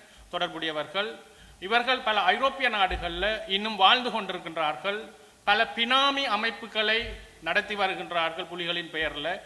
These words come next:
இவர்கள்தான் இந்த, அ, மாவீரர் தின கூட்டங்கள், பல்வேறு விதமான புலிகள் சார்பான நிகழ்வுகளை நடத்துபவர்கள். இங்கு காசனுப்பி கொலை குற்றங்கள், அ,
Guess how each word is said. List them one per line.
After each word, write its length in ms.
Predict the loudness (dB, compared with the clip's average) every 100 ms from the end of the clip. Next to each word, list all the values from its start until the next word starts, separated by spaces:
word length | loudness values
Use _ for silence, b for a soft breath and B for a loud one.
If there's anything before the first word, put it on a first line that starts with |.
| B -8
இவர்கள்தான் 580 | 2 2 2 4 2 2
இந்த, 520 | -2 0 2 0 -4 -12 -10
அ, 120 | -10
மாவீரர் 520 | 0 4 4 2 -2 -6
தின 200 | -6 -6
கூட்டங்கள், 680 | -6 -6 -6 -4 -6 -8 -12 B B
பல்வேறு 720 | 2 2 2 0 0 -2 -4 -6
விதமான 580 | -6 -4 0 0 0 -4
புலிகள் 420 | -4 -2 0 -2
சார்பான 760 | 2 2 2 2 2 0 -2 -2 -6 -12 B B
நிகழ்வுகளை 840 | -6 6 6 6 0 -2 -2 -4 -10 -20 -16 -2
நடத்துபவர்கள். 840 | 0 0 -2 -2 -2 -4 -8 -8 B B
இங்கு 280 | -2 0 0
காசனுப்பி 880 | -2 0 0 0 -4 -6 -6 -6 -4
கொலை 220 | -2 -2
குற்றங்கள், 680 | -2 -6 -4 -2 0 0 -2 -10 B B
அ, 40 | -10